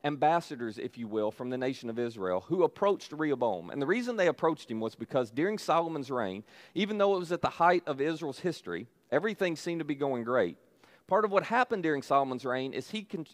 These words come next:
uh, conducted construction project after construction project after construction project. He built the temple. He built palaces. He built cities. He built military bases. I mean,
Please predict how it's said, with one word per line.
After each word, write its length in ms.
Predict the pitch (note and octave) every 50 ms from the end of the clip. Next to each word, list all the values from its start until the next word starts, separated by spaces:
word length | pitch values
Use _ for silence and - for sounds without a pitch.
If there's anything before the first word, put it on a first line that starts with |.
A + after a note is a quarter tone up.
| - -
uh, 240 | A#2+ G#2+ F#2+ F2+ E2 _ _ - _ _ _ _ _ _
conducted 680 | - E3 D3+ D3 D#3 D#3 D#3+ - - D#3 B2+ A2 G2+ _
construction 600 | - A#2 G#2+ - - G#3 G#3 G#3 - - G3 F#3
project 560 | - F3+ E3+ E3 D#3+ D#3 D#3+ D#3 D3+ D3 -
after 240 | - - A2+ - -
construction 560 | - - A#2+ A2+ - - F3 F#3 - - F3
project 560 | D3+ - D#3+ D3+ C#3+ C#3+ C#3 D3 C#3+ C#3 - -
after 220 | A#2+ - - B2
construction 560 | - - A2+ - - D#3+ D3+ - - B2 A2
project. 480 | - A2+ F#2+ F#2+ F#2 F#2 F2 F2 - _ - - - - _
He 160 | - G3+ A3
built 420 | G3+ E3 E3 F3+ E3+ D#3+ - - -
the 60 | A#2+
temple. 480 | - - F3 F#3+ F#3 A3+ G#3+ A3 G#3 _ _ _ _ _ _ _ _ _ _ _ _ _ _ _
He 160 | - C#3+ D3
built 480 | C#3 A#2+ C#3+ C#3 C3 B2 A#2+ - - -
palaces. 640 | - D#3+ F3 F#3+ G3 G3+ F#3 - F#3+ F#3+ F3+ E3+ - _ - - _
He 140 | - D3 C#3+
built 340 | B2 B2 B2 G#2 F#2 - _
cities. 720 | - - - G#3+ G#3 F#3+ F#3+ G3 F#3+ F3+ E3+ - - _ _ _ _ _ -
He 120 | C#3+ C#3
built 320 | B2 A#2+ C3 C3 A2+ -
military 600 | A2+ A#2+ D3 F#3+ G3+ G3+ F#3+ - F#3+ F3 F3 E3+ D#3+
bases. 600 | D#3 D#3 D3+ D#3 D3+ - - E3 D#3 D3 - - _ _ _ _
I 100 | - C#3
mean, 280 | D3 D3 D3 D3 A#2